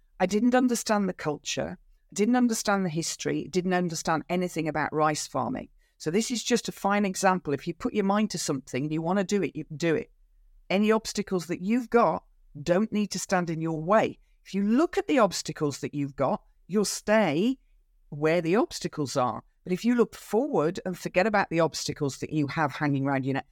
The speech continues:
I've got two O levels. So I graduated from school with two O levels, no qualifications really. But if I'd have kept my mindset, "Oh, I haven't got this experience and I haven't got that and I haven't got the qualification, how da, da, da,"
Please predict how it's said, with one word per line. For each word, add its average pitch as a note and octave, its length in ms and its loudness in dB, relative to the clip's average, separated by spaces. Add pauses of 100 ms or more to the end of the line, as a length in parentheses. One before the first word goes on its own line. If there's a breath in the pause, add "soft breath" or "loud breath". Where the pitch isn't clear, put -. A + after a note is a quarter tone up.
(140)
I've - 100 -14
got - 200 -6
two C#4 240 0
O A#3 60 4
levels. D3+ 500 0
So E3 80 -2
I E3+ 40 0
graduated G3+ 640 0
from E3+ 140 -6
school F3+ 460 2 (220)
with F#3 120 -2
two F#3+ 240 2
O F3+ 80 6
levels, - 520 -2 (380)
no G#3 240 4
qualifications F3+ 880 0
really. F3 460 2 (460)
But A3 200 6
if - 140 -6
I'd G#3 180 4
have G#3+ 140 -4 (280)
kept - 200 -2
my G#3 120 0
mindset, G#3 680 2 (100)
"Oh, F3+ 280 2
I E3+ 60 6
haven't E3+ 300 -2
got F3 220 2
this E3+ 180 -6
experience E3 560 -2
and D3+ 80 -4
I D3+ 40 -2
haven't E3 180 0
got F3 220 2
that D#3+ 180 0
and - 80 -8
I - 20 -4
haven't E3+ 120 -4
got F3+ 120 0
the - 40 -10
qualification, E3 720 -2
how E3+ 140 0
da, D#3+ 120 2
da, D#3+ 140 -2
da," C#3+ 180 2